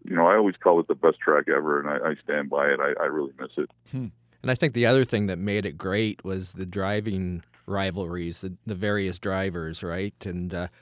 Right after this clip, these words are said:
Speaker 3: uh, you know, you had Ronnie Waples and Steve Condren and, and, you know, even guys before that. Uh, um, was there a driver that you kind of got attached to that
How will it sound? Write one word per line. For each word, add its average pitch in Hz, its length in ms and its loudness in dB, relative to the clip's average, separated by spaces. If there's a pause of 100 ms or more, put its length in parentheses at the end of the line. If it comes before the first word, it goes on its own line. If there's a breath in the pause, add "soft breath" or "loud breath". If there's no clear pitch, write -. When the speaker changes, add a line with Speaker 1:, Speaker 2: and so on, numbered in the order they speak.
(340)
Speaker 3:
uh, 82 400 -8
you 87 120 -10
know, 92 120 -6
you 92 160 -4
had 87 300 -8 (160)
Ronnie 98 320 -2
Waples 90 560 -4
and 85 120 -8
Steve 92 340 -8
Condren 90 760 -4
and, 82 280 -8
and, 80 520 -12
you 101 100 -10
know, 90 240 -8
even 95 280 -6
guys 95 340 -4
before 87 420 -8
that. 90 360 -6 (180)
Uh, 85 180 -6 (600)
um, 87 640 -6 (320)
was 113 180 -4
there 107 140 0
a 101 60 -2
driver 110 460 2
that 98 160 -4
you 101 160 -6
kind 98 380 -2
of 92 420 -8
got 98 200 -4
attached 95 480 -4
to 98 400 -4
that 90 220 -8